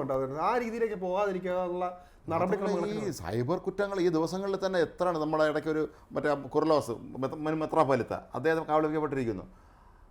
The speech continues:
Speaker 2: നമ്മുടെ പ്ര-, തിരുവനന്തപുരത്ത് പ്രമുഖനായ അഭിഭാഷകൻ്റെ ഇതുപോലെ പറ്റിച്ചിരിക്കുന്നു. അപ്പോൾ നമ്മൾ നമ്മുടെ സമൂഹത്തിൽ വളരെ വിദ്യാഭ്യാസം വിവരമുള്ള വളരെ നല്ല ഇൻഫ്ലുവൻസ് ആയിട്ടുള്ള ആളുകൾ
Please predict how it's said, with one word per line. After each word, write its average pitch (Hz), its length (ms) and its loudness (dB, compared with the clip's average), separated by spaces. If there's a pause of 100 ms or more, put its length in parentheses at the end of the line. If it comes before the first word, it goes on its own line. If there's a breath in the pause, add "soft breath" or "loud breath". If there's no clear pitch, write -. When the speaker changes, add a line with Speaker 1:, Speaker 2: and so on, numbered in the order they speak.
(120)
Speaker 2:
നമ്മുടെ 143 200 2
പ്ര-, 147 160 0
തിരുവനന്തപുരത്ത് 156 380 2
പ്രമുഖനായ 151 500 2
അഭിഭാഷകൻ്റെ 156 560 2
ഇതുപോലെ 151 280 0 (400)
പറ്റിച്ചിരിക്കുന്നു. 135 520 -2
അപ്പോൾ 165 180 -4
നമ്മൾ 135 220 0 (160)
നമ്മുടെ 139 260 0
സമൂഹത്തിൽ 170 340 0 (120)
വളരെ 170 240 2 (320 soft breath)
വിദ്യാഭ്യാസം 185 460 4
വിവരമുള്ള 180 300 6 (400)
വളരെ 143 300 4
നല്ല 170 160 4 (360 loud breath)
ഇൻഫ്ലുവൻസ് 170 360 2
ആയിട്ടുള്ള 180 240 2 (100)
ആളുകൾ 180 240 2